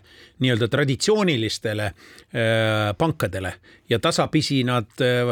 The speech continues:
vaikselt imbuvad sellesse sektorisse ka ise sisse.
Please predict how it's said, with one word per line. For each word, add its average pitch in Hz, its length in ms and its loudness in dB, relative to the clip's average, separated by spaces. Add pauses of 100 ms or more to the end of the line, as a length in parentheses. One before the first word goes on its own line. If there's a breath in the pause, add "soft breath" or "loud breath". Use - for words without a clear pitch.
(200)
vaikselt 147 480 -2
imbuvad 120 400 2
sellesse 120 420 -4
sektorisse 120 640 -4
ka 131 80 0
ise 147 240 0
sisse. 117 380 -4